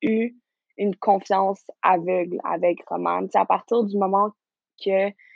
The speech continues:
hem, où le lien entre nous s'est vraiment, heu, installé, tu sais, puis qu'on a, j'ai appris à lui faire confiance et à comprendre que, OK, celle-là, elle va rester. Parce que j'imagine, si tu as vu Love, Moi, tu peux, heu, savoir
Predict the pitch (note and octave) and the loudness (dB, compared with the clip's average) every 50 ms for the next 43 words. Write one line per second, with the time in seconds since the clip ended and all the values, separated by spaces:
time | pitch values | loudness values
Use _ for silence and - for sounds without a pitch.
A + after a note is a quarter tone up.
0 | _ - - _ _ _ - F#3 F3+ F3 E3+ E3 E3 E3 D#3+ D#3+ - - - G#3+ | _ -20 -20 _ _ _ -4 -2 -2 -2 -2 -2 -4 -4 -6 -8 -6 -2 0 2
1 | G#3+ G#3 F#3 F3+ F#3 F#3 F3+ F#3 G#3 A3 A#3+ A#3 G#3+ - G3+ G3+ G3+ G#3+ A3 A3+ | 4 6 6 6 4 2 0 -2 0 0 0 0 -2 -2 -2 -4 -2 -2 -2 -4
2 | A3 - - F#3+ F#3+ F#3 F#3 F#3+ F#3+ F3+ F3+ F#3+ F#3 F3 E3+ F3 - - - F3 | -4 -6 -6 -4 -4 -4 -4 -2 0 0 0 0 0 -2 -4 -6 -8 -10 -8 -6
3 | F#3 F#3 - - - F#3 E3+ F3 F3 F3+ F3+ G3+ C4 C4+ _ _ - B3 A3+ G#3 | -6 -6 -6 -2 0 0 2 2 0 0 -2 -2 -4 -8 _ _ -10 -10 -8 -8
4 | - - - - F3+ F3 E3+ E3+ E3+ E3 E3 E3 E3 D#3+ - _ _ _ _ - | -10 -10 -8 -6 -6 -6 -6 -6 -6 -6 -6 -6 -8 -12 -16 _ _ _ _ -20
5 | - _ _ - G3 G#3 F3 F3+ - - A#3 G#3+ G3+ F#3+ F#3 F#3 F#3+ F#3 - F#3 | -20 _ _ 2 4 6 6 6 4 4 6 6 6 6 4 0 -2 0 0 0
6 | F#3+ F#3 - - G3+ G3 F#3 - F#3+ F#3 G#3 C4+ D#4 - _ - F3+ E3+ E3 - | 0 -2 -4 -6 -8 -6 -4 -2 -2 -2 -2 -2 -4 -6 _ -6 -4 -4 -4 -4
7 | - - - - _ - G#3+ F#3+ F#3 - - G3 G3+ G#3+ G#3+ G#3 - G3 - F3 | -4 -6 -8 -8 _ -2 -2 -2 -2 -2 0 0 0 0 0 -2 -2 -2 -2 -2
8 | E3 - - A3+ A#3 - - G3+ F#3 F#3 F#3 F#3+ G3+ A3+ C#4 C4+ _ _ _ _ | -2 -4 -4 -4 -4 -2 0 0 2 2 2 0 0 -2 -4 -8 _ _ _ _
9 | _ _ - F3+ F3+ F3 F3+ F3+ F3 F3 F3 E3+ - - _ - G#3+ C4+ - _ | _ _ -4 -2 0 2 0 2 2 0 -2 -2 -6 -8 _ -6 -6 -6 -8 _
10 | _ _ _ - G3 F#3+ - F#3+ F3 - _ _ _ _ _ _ _ - - - | _ _ _ -16 -14 -10 -8 -8 -8 -8 _ _ _ _ _ _ _ -20 -20 -20
11 | _ _ - - G3 F#3+ F#3 G#3+ G#3+ G#3 F#3 - - - F#3 F#3 F3+ G3 F#3+ F#3 | _ _ -4 -2 -2 0 0 0 0 -2 -2 -4 -4 -2 -2 -2 -2 -2 0 0
12 | - F3 F3+ - - F3+ F#3 G3 - _ - _ _ - E3+ F3 - - D3 - | 0 -2 -4 -4 -4 -4 -4 -4 -6 _ -20 _ _ -6 -4 -4 -4 -4 -6 -6
13 | - - _ _ _ _ _ - - _ _ _ _ _ - F#3+ F#3 F3+ F3+ F#3 | -8 -10 _ _ _ _ _ -20 -20 _ _ _ _ _ 0 2 2 2 2 2
14 | G3 G3 | 2 0